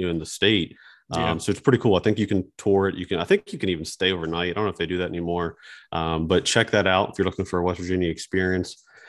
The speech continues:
Speaker 1: Um, another question we had, C J, um, was, and I don't really know much where we can answer on this. We're probably not the most credible sources, but he said, "I wanna hear your guys' opinion on charter schools in West Virginia, pros and cons. What do you think it means for education?"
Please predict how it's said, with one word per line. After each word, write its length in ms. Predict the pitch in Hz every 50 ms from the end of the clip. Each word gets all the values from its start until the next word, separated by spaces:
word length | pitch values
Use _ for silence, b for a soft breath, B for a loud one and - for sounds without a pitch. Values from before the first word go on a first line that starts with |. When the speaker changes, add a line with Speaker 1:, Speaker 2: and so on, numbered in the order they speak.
| B B B
Speaker 1:
Um, 240 | - 92 92 92 92
another 240 | 104 131 156 156 147
question 380 | - - - 127 123 - 127
we 80 | 113 107
had, 180 | 113 113 104 -
C 140 | - 113
J, 340 | 101 104 107 104 101 98 95 - - -
um, 580 | - 95 95 92 92 90 87 87 87 87 - - _ _ - -
was, 520 | - 101 101 101 104 104 104 101 101 95
and 120 | - - 127
I 60 | 143
don't 220 | 160 165 135 120
really 200 | 117 123 123 120
know 320 | 113 117 113 113 113 104 B B B B B B B B B -
much 200 | 107 104 - -
where 120 | 104 104
we 180 | 98 104 104 95
can 360 | - 104 98 92 90 90 - -
answer 280 | 101 101 98 - 98 95
on 100 | 92 98
this. 200 | 101 98 - -
We're 80 | 95
probably 260 | - 110 101 95 101
not 120 | 101 92 -
the 60 | 107
most 180 | 95 92 - -
credible 320 | - 107 104 98 107 101
sources, 400 | - - 107 107 101 - 110 101
but 160 | 107 113 104
he 80 | 110 107
said, 160 | - 131 117
"I 60 | 117
wanna 200 | 117 131 143 147
hear 140 | 127 123 120
your 160 | 110 110 107
guys' 260 | 107 107 107 - 98
opinion 480 | 95 101 - _ 113 104 104 101 95 87
on 160 | 82 82 76
charter 420 | - - - - 113 120 117 123 117
schools 360 | - - 127 123 117 110 117
in 80 | 113
West 200 | 110 113 113 113
Virginia, 600 | - 117 107 107 117 113 113 113 113 110 110 107 B B B B B B _ _
pros 360 | - - 113 110 113 104 107
and 120 | 98 87
cons. 560 | - - 110 107 104 104 104 104 101 98 95
What 140 | 95 90 101
do 60 | 101
you 60 | 98 95
think 200 | - 104 95 -
it 100 | - -
means 200 | 98 95 95 -
for 100 | - 90
education?" 720 | 85 82 82 - - 104 107 104 - 107 107 101 101